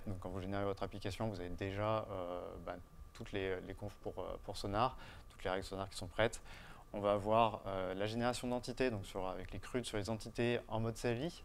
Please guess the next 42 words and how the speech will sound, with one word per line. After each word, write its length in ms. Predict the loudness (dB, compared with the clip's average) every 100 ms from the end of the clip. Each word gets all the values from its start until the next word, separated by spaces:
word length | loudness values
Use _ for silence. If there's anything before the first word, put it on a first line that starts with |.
| -10
donc 160 | -4
avec 140 | -2 -2
des 100 | -2
questions, 460 | -2 0 0 0 0
quel 180 | -2 -4
type 160 | -4
d'entité, 640 | -4 -6 -2 2 4 2 0 -10 -12 -4
euh, 100 | -2 0
quelle 120 | 0
relation 600 | 2 2 2 0 0 0
avec 180 | -2 -4
les 100 | -6
autres 180 | -6 -8
entités 260 | -10 -6
vous 140 | -6 -6
voulez, 320 | 0 2 2 0 -12 -14 -10 2
ou 140 | 6
alors 360 | 8 8 6 2
en 40 |
mode 160 | -2 -2
J 80 | -2
D 100 | 2
L. 200 | 4 4
Donc, 460 | 0 -8 -8 -4
qu'est-ce 180 | -2 0
que 80 | 0
le 100 | -2
J 140 | -2
D 100 | 2
L ? 240 | 6 6 4 -6 -16 -16 -16 -16 -10
eh 80 | -4
ben, 280 | 0 0 0
ça 120 | -2 -2
va 40 |
être 120 | 0
un 60 | -2
petit 200 | -4 -4
langage 380 | 0 4 4 2
qui 100 | -2
va 60 |
vous 80 | 2
permettre, 560 | 4 6 4 0 -4